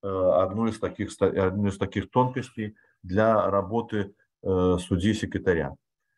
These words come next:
Первое владение, неза-, независимо от того, в каком месте оно происходит, а у нас происходит оно в ауте, то есть команда,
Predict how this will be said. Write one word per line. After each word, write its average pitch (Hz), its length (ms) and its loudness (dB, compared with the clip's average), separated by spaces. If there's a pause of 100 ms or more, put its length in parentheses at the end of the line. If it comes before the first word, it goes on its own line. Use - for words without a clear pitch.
(200)
Первое 131 340 6
владение, 123 400 -2
неза-, 107 280 -4
независимо 113 600 0
от 101 100 -4
того, 107 220 0
в - 20 -16
каком 107 300 -10
месте 110 260 -2
оно 101 180 0
происходит, 98 600 0
а 90 60 0
у 95 60 2
нас 104 200 0
происходит 98 560 -2
оно 95 400 -2
в 87 120 -2
ауте, 92 440 0 (380)
то - 80 -12
есть - 80 -18
команда, 104 600 -2